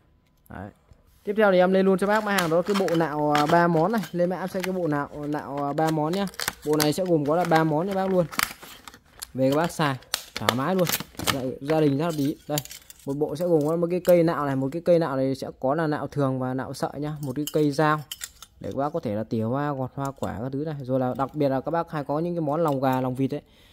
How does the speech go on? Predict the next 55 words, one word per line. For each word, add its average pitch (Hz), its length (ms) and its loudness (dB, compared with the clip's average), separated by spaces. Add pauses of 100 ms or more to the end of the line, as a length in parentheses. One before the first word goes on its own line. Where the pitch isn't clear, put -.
(160)
các 156 60 -8
bác, 180 200 -2
ờ, 151 840 0
rạch 139 180 -2
ra 143 140 0
rất 165 80 2
là 165 160 0
khó 127 180 -2
để 156 60 -2
các 160 40 0
bác 160 140 -2
mua 147 300 0
này 135 120 -2
về, 123 180 -4 (120)
nó - 80 -8
rất 180 100 -2
là 180 80 0
nhỏ 107 280 -4
này. 123 100 -4 (220)
Đấy, 127 140 -10
các 135 60 -2
bác 151 140 -2
luồn 131 160 0
lách 135 100 -2
rất 151 140 -8
là 135 180 -6 (440)
ok. 139 360 -2 (260)
Và 117 80 -8
ngoài 120 200 -2
ra 131 120 -2
đây 135 140 0
nó 143 80 -4
có 143 80 -8
một 127 120 -4
cái 143 140 -4
cây 139 140 0
zip 165 200 -4
này, 143 100 -10 (160)
đấy, - 180 -14
các 131 60 -8
bác 139 180 -8
kẹp 123 220 -4
đằng 117 100 -10
sau, 131 240 -6 (260)
các - 60 -8
bác 139 100 -2
dùng 123 280 -6
các 127 100 -6
bác 143 160 -8
kẹp 120 140 -4
zip 143 240 -4
nhá. 165 80 -8 (280)
Đấy, - 160 -10
kẹp 113 200 -6
zip 151 160 -6